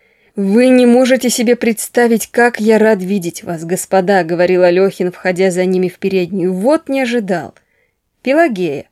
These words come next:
обратился он к горничной, — «дайте гостям переодеться во что-нибудь. Да, кстати, и я переоденусь. Только надо сначала пойти помыться, а то я, кажется, с весны не мылся. Не хотите ли, господа, пойти в купальню, а тут пока приготовят?»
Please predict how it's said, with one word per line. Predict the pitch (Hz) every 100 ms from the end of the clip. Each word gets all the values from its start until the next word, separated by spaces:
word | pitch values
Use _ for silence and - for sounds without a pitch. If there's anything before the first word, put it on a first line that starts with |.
| _ -
обратился | 175 190 180 175 -
он | 180 170
к |
горничной, — | 170 165 160 - - 185 - - - -
«дайте | 185 233 277
гостям | 254 254 262 247
переодеться | 240 247 208 185 170 170
во | 170
что-нибудь. | - - 165 156 160 - _ _ _ _ -
Да, | 202 185 208
кстати, | - 196 185 190
и |
я | 170 160
переоденусь. | - 156 160 160 160 160
Только | 254 262 254
надо | 247 220
сначала | 214 226 - 208 196
пойти | 208 - 190
помыться, | 208 294 311 - - 156
а | 156
то | 185 185 180 - - - _ -
я, | 185 196
кажется, | - 175 156 175
с | -
весны | 196 - -
не | 156 156
мылся. | 160 156 - - - - - - -
Не | 254 254 262
хотите | 226 226 330 359
ли, | 311 233
господа, | 226 - 208 196
пойти | 196 196 -
в | -
купальню, | 214 - 175 143 151 170
а |
тут | 196 359 -
пока | 262 - 302
приготовят?» | 277 202 185 175 160 165 -